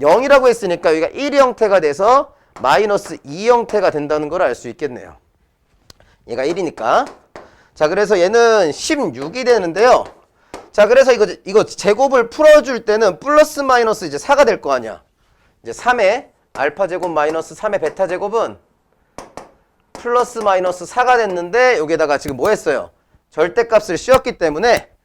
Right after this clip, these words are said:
자, 일단 절대값을 씌워주면 무조건 사가 나오겠죠? 자, 그래서 삼의 알파 제곱 마이너스 삼의 베타 제곱의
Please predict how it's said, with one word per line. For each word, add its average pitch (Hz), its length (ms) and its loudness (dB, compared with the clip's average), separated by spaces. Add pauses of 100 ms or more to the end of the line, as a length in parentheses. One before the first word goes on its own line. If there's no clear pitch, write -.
(160)
자, 143 80 -6
일단 160 140 -4
절대값을 190 380 -2
씌워주면 208 480 -2
무조건 185 300 -6
사가 233 240 2
나오겠죠? 160 540 0 (340)
자, 156 140 -10
그래서 180 540 0
삼의 226 360 -2
알파 160 320 -2
제곱 196 220 -4
마이너스 165 500 -2
삼의 202 280 -6
베타 170 320 -4
제곱의 165 580 -4